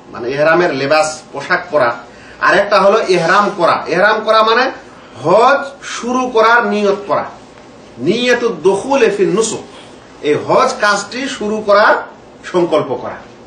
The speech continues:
এটাকে বলা হচ্ছে ইহরাম করা। এটা জরুরি, এটা হচ্ছে রুকুন। মানে কোনো ব্যক্তি মিকাতে যাওয়ার পর হজ করার সংকল্প করলো না, ঢুকে গেল,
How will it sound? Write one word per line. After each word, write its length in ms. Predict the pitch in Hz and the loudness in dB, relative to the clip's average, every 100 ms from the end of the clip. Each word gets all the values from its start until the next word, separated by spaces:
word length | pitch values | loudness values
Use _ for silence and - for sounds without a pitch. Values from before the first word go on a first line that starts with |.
| - - - - | -20 -20 -20 -8
এটাকে 280 | 151 208 208 | 0 0 0
বলা 160 | 190 175 | 0 0
হচ্ছে 160 | 175 185 165 | 0 -2 -4
ইহরাম 280 | 165 156 139 139 | -2 -2 -2 -2
করা। 140 | 127 | 0
এটা 180 | - 233 | 2 2
জরুরি, 340 | 175 175 127 110 | 4 2 2 -4
এটা 120 | 135 151 | -2 -2
হচ্ছে 160 | 139 | -2
রুকুন। 280 | 156 143 104 - - - - - 113 | -6 -6 -8 -10 -20 -20 -20 -20 -6
মানে 280 | 151 156 139 156 - - - - | -2 0 0 -4 -8 -20 -20 -4
কোনো 180 | 170 175 | 0 2
ব্যক্তি 400 | 196 208 - 185 185 208 - - - | 2 -2 0 2 2 0 -10 -18 -12
মিকাতে 540 | 247 320 - 190 196 208 | -2 -2 2 0 2 0
যাওয়ার 360 | 180 160 170 165 - | 2 4 4 2 0
পর 240 | 202 175 - - - - - - 135 | 2 4 2 0 -8 -18 -20 -16 -2
হজ 240 | 170 226 190 | 0 0 0
করার 320 | 202 202 208 - - - - - | 2 4 4 0 -8 -20 -20 -6
সংকল্প 480 | 175 208 208 233 220 233 | -2 0 0 -2 0 0
করলো 280 | 220 220 214 | 2 2 4
না, 120 | 214 | 2
ঢুকে 340 | 170 180 214 202 | 2 0 2 2
গেল, 180 | 185 | 4